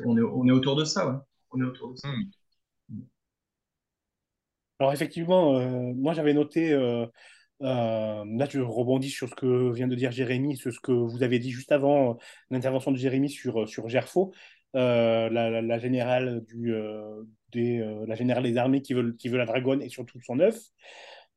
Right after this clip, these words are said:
Speaker 3: Euh, elle, c'est, c'est vraiment à la fin que ça se passe, je vais pas spoiler, mais, euh, mais elle explique que le monde est plus grand que ce que pense le drôle.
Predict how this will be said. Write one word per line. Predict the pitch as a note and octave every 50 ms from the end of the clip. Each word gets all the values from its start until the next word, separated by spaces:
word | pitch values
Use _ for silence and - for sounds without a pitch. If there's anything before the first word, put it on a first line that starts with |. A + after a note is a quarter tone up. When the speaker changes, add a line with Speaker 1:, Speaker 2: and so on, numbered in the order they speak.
| _ _ _ _ _ _ _ _ - D#3
Speaker 3:
Euh, | D3+ C#3+ C#3 C#3+ -
elle, | - E3 E3 D3+ E3+ F3
c'est, | - E3 C#3+ C3
c'est | B2 - D3+
vraiment | B2+ C#3+ D#3 E3+ F#3
à | D#3
la | C#3
fin | C#3 - D#3+ D#3
que | C#3+ -
ça | - C3 B2
se | B2 -
passe, | - F#3 F#3 F#3
je | - A#2+
vais | A2+
pas | - C3+
spoiler, | - - - D3 D3+ E3 F#3+ G3+
mais, | F#3 D3+ C#3 B2+ B2 A#2+
euh, | A#2+ A#2 A#2 A#2+ A#2
mais | A#2+ B2+ B2
elle | B2 C3+
explique | C3 - - - F#3 -
que | - E3
le | C#3+ C3+ C3+ B2+
monde | B2+ D3+ D#3+ E3+ E3
est | C3
plus | - - D#3+
grand | C#3+ C3 E3 F3+ F#3+
que | - F3+
ce | - -
que | - C3
pense | - D#3 D#3+ D#3+
le | E3 D#3
drôle. | D3+ C#3+ C#3 C3 B2+ B2